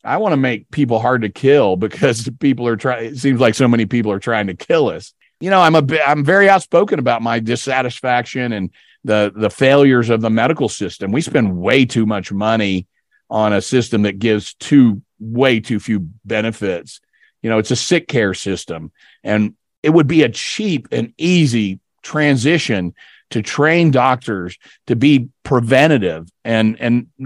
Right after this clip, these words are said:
you know, 'cause when you damage the tissue, you know, to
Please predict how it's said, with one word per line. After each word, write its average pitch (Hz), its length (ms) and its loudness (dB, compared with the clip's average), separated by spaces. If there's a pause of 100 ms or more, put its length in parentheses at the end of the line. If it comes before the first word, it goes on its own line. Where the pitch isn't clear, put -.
(180)
you 135 100 -4
know, 110 160 0
'cause 117 280 -4 (240)
when 143 160 2
you 233 120 0
damage 165 540 2
the 113 140 -2
tissue, 160 380 0
you 117 140 -4
know, 120 160 -2 (120)
to 127 160 -4